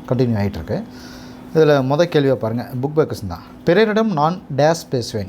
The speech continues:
இன்சொல் பேசுவேன்." நல்ல சொற்களை மட்டுமே பேசுவேன். இந்த இன்சொல்லுங்கிறது வந்து எங்க வருது அப்படின்னா, ஆசார கோவையினுடைய அந்த பாட்டு இருக்கு பாருங்க, "நன்றி எறிதல் பொறையுடைமை இன்சொல்லோடு இன்னாத எவ்வுயிர்க்கும் செய்யாமை." So, இந்த மாதிரி எட்டு நல்ல விஷயத்தை பத்தி அதுல அந்த பாட்டுல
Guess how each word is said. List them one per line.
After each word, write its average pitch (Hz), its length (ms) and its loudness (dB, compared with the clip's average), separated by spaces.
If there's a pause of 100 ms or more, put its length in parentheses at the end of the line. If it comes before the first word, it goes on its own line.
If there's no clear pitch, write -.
(140)
இன்சொல் 180 680 2 (100)
பேசுவேன்." 110 640 -2 (100)
நல்ல 123 240 0
சொற்களை 117 400 -2
மட்டுமே 110 320 -2
பேசுவேன். 98 500 -6
இந்த 123 160 -2
இன்சொல்லுங்கிறது 156 800 2
வந்து 139 180 0
எங்க 151 240 0
வருது 123 280 2
அப்படின்னா, 101 300 -4 (480)
ஆசார 208 400 2
கோவையினுடைய 143 340 -2
அந்த 123 160 -2
பாட்டு 156 360 2
இருக்கு 120 160 -6
பாருங்க, 135 240 -4
"நன்றி 156 300 -2
எறிதல் 135 280 0
பொறையுடைமை 127 480 0
இன்சொல்லோடு 120 520 0
இன்னாத 147 440 2
எவ்வுயிர்க்கும் 127 540 -4
செய்யாமை." 120 340 0 (640)
So, - 140 2
இந்த 165 120 6
மாதிரி 160 200 4
எட்டு 170 500 4
நல்ல 151 240 0
விஷயத்தை 147 320 -4
பத்தி 135 160 -2
அதுல 117 400 0
அந்த 107 220 -4
பாட்டுல 131 220 0